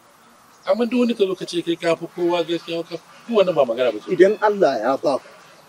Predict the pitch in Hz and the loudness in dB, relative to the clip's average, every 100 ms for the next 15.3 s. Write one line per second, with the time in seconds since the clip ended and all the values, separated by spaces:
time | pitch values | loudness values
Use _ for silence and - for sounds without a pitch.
0 | - 104 - - _ - 117 147 147 131 | -20 -20 -20 -20 _ -10 -2 0 0 -6
1 | 139 147 156 - 131 107 - - 139 127 | -4 -2 -2 -2 -4 -4 -6 -6 -6 -6
2 | 127 147 135 123 135 139 123 113 107 - | -4 -2 -2 0 -2 -2 -4 -4 -4 -8
3 | - 180 - 123 120 147 135 110 _ _ | -10 -14 -8 -8 -6 -6 -4 -6 _ _
4 | _ _ _ _ _ 233 - 285 254 214 | _ _ _ _ _ -8 -4 -2 -4 -8
5 | 196 - 160 151 151 139 120 - 175 143 | -6 -4 0 0 0 -2 -6 -6 -4 -4
6 | 123 95 - 120 127 123 117 95 123 110 | -6 -10 -14 -6 -4 -4 -8 -8 -10 -8
7 | 113 - 101 - _ - 175 165 202 208 | -12 -12 -20 -20 _ -4 -2 0 2 2
8 | 202 208 - 160 185 160 180 170 165 143 | 2 -2 -2 -4 -4 -4 -6 -4 -4 0
9 | 156 147 139 113 123 117 117 120 107 110 | 0 0 -4 -10 -12 -14 -18 -12 -10 -10
10 | - _ _ _ - - _ 139 156 180 | -10 _ _ _ -20 -20 _ -16 -10 -8
11 | 165 - 170 156 135 - 156 - - 123 | -8 -8 -8 -6 -8 -10 -10 -10 -10 -10
12 | 151 143 147 143 - - - _ - - | -10 -12 -20 -20 -20 -20 -20 _ -20 -20
13 | _ _ - - 165 190 165 165 165 160 | _ _ -20 -14 -10 -6 -6 2 4 4
14 | 170 160 135 139 143 160 165 170 156 135 | 2 -6 -10 -14 -12 -10 -8 -6 -6 -8
15 | 127 135 156 | -8 -6 -6